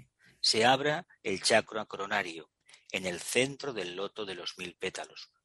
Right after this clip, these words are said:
novecientos sesenta, pero se le llama el loto de mil pétalos, se abren las compuertas en el centro místico del loto de mil pétalos, hay un pequeño loto con doce pétalos pequeños que son la representación genuina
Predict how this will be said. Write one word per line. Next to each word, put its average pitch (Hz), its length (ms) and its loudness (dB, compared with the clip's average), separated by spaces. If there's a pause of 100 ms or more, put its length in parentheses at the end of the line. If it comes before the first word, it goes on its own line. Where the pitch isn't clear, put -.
novecientos 92 600 -4
sesenta, 92 540 -2 (760)
pero 156 400 2
se - 160 0
le 92 120 2
llama 120 480 0
el 92 180 0
loto 107 200 -4
de 98 80 -4
mil 113 180 -8
pétalos, 101 640 -6 (360)
se 110 240 6
abren 110 320 2
las 85 160 4
compuertas - 720 -2
en - 100 -14
el - 100 -10
centro 104 400 -6
místico - 480 -8
del 85 200 -10
loto 101 200 -10
de 85 80 -12
mil 85 160 -18
pétalos, 113 600 -6 (460)
hay 151 180 2
un 147 140 -8
pequeño 104 420 -4
loto 98 480 -8 (280)
con 95 220 -12
doce - 280 -6
pétalos 87 420 -8
pequeños 120 680 -8 (300)
que 147 120 0
son 120 360 0
la 107 160 0
representación 95 840 -2
genuina 95 600 -8